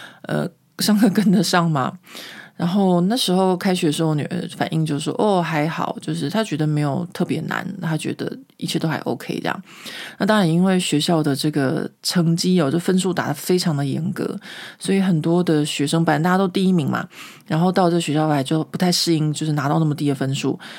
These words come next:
所以那时候校长非常非常的，怎么讲，大发慈悲的，就是说为了避免孩子们压力过大，所以，呃，第一学期都不打成绩。然后结果第二学期这个一开学，成绩出现之后，所有人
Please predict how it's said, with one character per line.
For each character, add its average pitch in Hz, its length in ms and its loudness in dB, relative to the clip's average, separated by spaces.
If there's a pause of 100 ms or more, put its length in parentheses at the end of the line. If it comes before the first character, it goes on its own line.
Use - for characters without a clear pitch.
(160)
所 202 140 0
以 190 60 6
那 180 120 4
时 175 140 2
候 165 120 4
校 165 300 2
长 - 240 -4
非 285 340 0
常 170 280 0
非 214 260 0
常 147 300 -2
的， 147 180 0
怎 170 80 -8
么 123 100 -4
讲， - 220 -2 (600)
大 233 180 2
发 180 240 2
慈 - 280 -2
悲 156 200 2
的， - 280 0
就 - 140 -6
是 147 120 -2
说 147 360 2
为 185 120 2
了 165 100 4
避 180 160 0
免 143 180 0 (120)
孩 - 200 -4
子 - 180 -6
们 - 240 -4
压 165 120 0
力 165 140 0
过 151 180 0
大， 135 260 0
所 165 160 -2
以， 151 140 0 (380)
呃， 139 140 -4
第 208 160 0
一 220 40 4
学 190 160 2
期 147 180 -2
都 156 140 2
不 151 100 -4
打 135 160 0
成 - 240 -6
绩。 135 280 -4 (640)
然 156 100 -2
后 175 140 4
结 170 100 0
果 175 80 2
第 220 120 4
二 226 100 4
学 175 220 2
期 156 320 0
这 175 100 2
个 151 340 2 (100)
一 196 60 -2
开 185 220 2
学， 147 200 0
成 165 180 2
绩 202 160 2
出 214 200 2
现 208 200 4
之 180 100 0
后， 180 140 4
所 208 260 4
有 170 80 2
人 151 300 -2